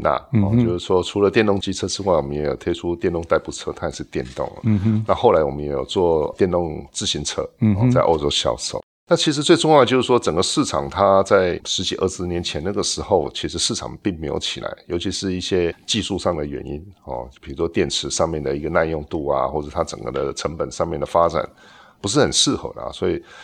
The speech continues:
Speaker 1: 在这几年，因为无论是消费者的角度，或是政府的态度，哦，或是科技的进展，让我们整个电动机车可以进入一个大幅度的一个，一个发展。当然我觉得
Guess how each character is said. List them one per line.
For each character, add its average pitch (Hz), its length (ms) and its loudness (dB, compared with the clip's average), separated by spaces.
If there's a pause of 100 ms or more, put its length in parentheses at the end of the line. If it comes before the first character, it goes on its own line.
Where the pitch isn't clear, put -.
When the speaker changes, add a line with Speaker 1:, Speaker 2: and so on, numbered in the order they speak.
(280)
Speaker 1:
在 139 140 2
这 147 160 4
几 98 160 0
年， 85 240 -2
因 104 180 0
为 92 480 6
无 87 100 -2
论 98 80 0
是 98 140 -4
消 101 180 2
费 92 140 2
者 71 140 -6
的 69 80 -8
角 - 180 -4
度， 85 180 -4
或 87 80 -10
是 87 120 -6
政 - 180 -2
府 - 100 -14
的 - 120 -12
态 80 180 -4
度， - 260 -8 (200)
哦， - 80 -8
或 87 120 -2
是 90 80 -6
科 104 200 6
技 104 120 -2
的 82 140 -2
进 95 240 -4
展， - 240 -6
让 104 220 4
我 71 80 -2
们 76 120 -6
整 69 140 -8
个 73 80 -4
电 101 160 0
动 92 100 -2
机 98 140 -6
车 98 140 -2
可 95 200 -2
以 - 200 -6
进 110 160 0
入 104 100 -2
一 - 20 -4
个 87 80 0
大 90 200 4
幅 73 180 -8
度 85 140 0
的 71 200 -4
一 82 60 -8
个， 82 140 -4
一 101 80 -8
个 98 80 -4
发 101 240 4
展。 - 200 -4 (420)
当 117 100 6
然 120 120 6
我 90 100 4
觉 85 120 0
得 90 220 4